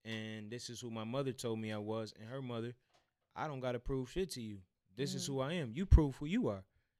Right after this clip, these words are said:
Speaker 1: You know what I'm saying? Like, uh, I think that we've, we've grown so much into the idea that, um, you know, that, um, we just have to accept what we've been, you know, given, that it's just like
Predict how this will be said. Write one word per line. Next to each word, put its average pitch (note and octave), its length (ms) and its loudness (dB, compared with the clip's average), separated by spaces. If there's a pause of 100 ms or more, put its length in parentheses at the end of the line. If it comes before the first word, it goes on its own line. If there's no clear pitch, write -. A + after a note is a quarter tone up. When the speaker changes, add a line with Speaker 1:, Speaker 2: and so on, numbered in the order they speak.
Speaker 1:
You A#2 100 -6
know A#2+ 40 -2
what B2 40 0
I'm A#2+ 60 -4
saying? B2+ 320 -2
Like, G2+ 280 -4
uh, G#2+ 340 -4 (240)
I A2 60 -8
think A#2+ 260 -4
that A2 80 -4
we've, A2+ 280 -2
we've A2+ 220 0
grown A#2+ 340 2
so A#2+ 240 2
much A#2+ 280 0
into A#2 340 0
the G#2 120 0
idea A2+ 520 4 (720)
that, G#2 60 -2
um, G#2 580 2 (280)
you G2+ 140 -12
know, G2+ 200 -4
that, G2+ 240 -6
um, G2 440 -8 (220)
we A#2 100 -12
just G#2+ 180 -14
have A2 180 -8
to G#2 60 -14
accept A2+ 460 -10
what G#2 220 -14
we've G#2+ 220 -12
been, G#2 440 -10
you G#2 80 -14
know, G2+ 240 -10
given, A#2 340 -2 (420)
that G#2 180 -4
it's G2+ 160 -6
just G#2 260 -10
like G2+ 280 -10